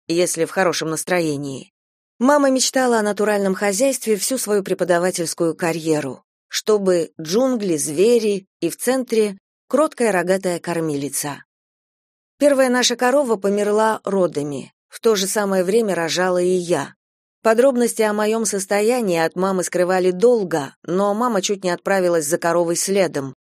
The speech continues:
и пришлось моей сестре использовать крайние средства. «Мама», решительно сказала она,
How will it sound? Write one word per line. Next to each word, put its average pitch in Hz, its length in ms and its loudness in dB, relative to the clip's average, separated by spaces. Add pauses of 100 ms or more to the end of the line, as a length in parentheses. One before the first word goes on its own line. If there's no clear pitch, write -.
(180)
и 226 80 2
пришлось 254 420 0
моей 240 220 2
сестре 226 400 -2
использовать 190 580 -2
крайние 151 540 -2
средства. 143 680 -4 (600)
«Мама», 185 580 2 (140)
решительно 156 560 -2
сказала 147 480 -4
она, 143 380 -6